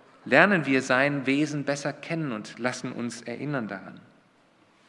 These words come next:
Ich habe oben im Büro einen kleinen Tischkalender stehen mit dreihundertfünfundsechzig Namen Gottes, die uns etwas über das Wesen Gottes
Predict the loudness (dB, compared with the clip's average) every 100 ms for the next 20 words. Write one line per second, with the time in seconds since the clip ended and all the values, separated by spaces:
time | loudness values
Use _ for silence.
0 | -14 -6 0 2 2 2 -2 -8 -18 -20
1 | -4 0 4 6 6 4 -4 -14 -18 -20
2 | -14 -8 -6 0 2 2 0 -2 -2 -4
3 | -4 -8 -10 -10 -12 -14 -20 -14 -12 -12
4 | -6 2 4 4 0 0 0 0 -2 -4
5 | -8 -10 -12 -12 -8 0 2 2 2 -2
6 | -4 -6 -6 -6 -12 -14 -14 -18 -20 _
7 | -6 -2 -2 -2 -4 0 0 0 4 4
8 | 4 2 0 -2 -4 -12